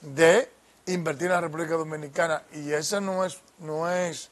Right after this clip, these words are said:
no es como algo, una utopía, porque no, la, le recibimos grandes inversiones cada año en turismo. Así que yo creo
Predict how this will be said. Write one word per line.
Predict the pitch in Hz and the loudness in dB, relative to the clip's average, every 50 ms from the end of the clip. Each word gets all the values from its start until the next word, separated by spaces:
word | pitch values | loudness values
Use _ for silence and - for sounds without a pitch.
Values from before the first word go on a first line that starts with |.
| _ _ _ _ _ _ _ _ _ _ | _ _ _ _ _ _ _ _ _ _
no | 143 143 143 151 160 | -8 -4 -2 0 0
es | 170 175 - | 0 0 -2
como | - - 160 160 160 156 147 131 123 - | -4 -6 -6 -4 -2 -2 -4 -4 -4 -2
algo, | - 143 143 156 170 160 - - | 0 2 2 2 0 -2 -6 -4
una | 180 175 190 | 0 2 2
utopía, | 180 147 180 156 131 233 285 330 370 220 135 - - - _ _ _ _ _ _ _ _ _ _ | 2 2 -2 -4 -2 0 0 2 2 0 0 -2 -4 -10 _ _ _ _ _ _ _ _ _ _
porque | - 170 165 165 180 | -4 -2 -2 0 0
no, | 175 180 175 - - - | 0 0 -2 -2 -6 2
la, | 175 180 170 - | 4 4 4 4
le | 160 160 | 2 -4
recibimos | 156 165 165 156 165 151 170 185 202 196 | -4 -4 -4 -4 -4 -2 -2 -2 -2 0
grandes | 185 190 196 190 185 185 190 | 2 4 4 4 2 0 -4
inversiones | 185 175 175 160 139 147 175 175 175 165 147 - - - - - _ | -2 -4 -6 -6 -4 -2 -2 -2 -2 -4 -8 -12 -16 -20 -20 -16 _
cada | - 202 196 214 214 220 196 185 170 165 | 8 10 10 10 10 10 8 8 8 6
año | 160 170 180 196 190 - _ _ _ _ _ - - 147 | 4 0 -4 -10 -14 -18 _ _ _ _ _ -12 -6 -4
en | 143 147 135 | -4 -4 -4
turismo. | 135 135 123 120 110 101 - - - - _ - | -6 -8 -8 -8 -12 -14 -18 -20 -20 -20 _ -10
Así | 147 156 160 233 214 | -8 -6 -6 -6 -4
que | 180 226 214 202 | -2 -2 -2 0
yo | 185 214 254 | -2 -4 -6
creo | - - 190 185 180 175 170 180 - | -6 -4 0 2 2 2 0 -2 -4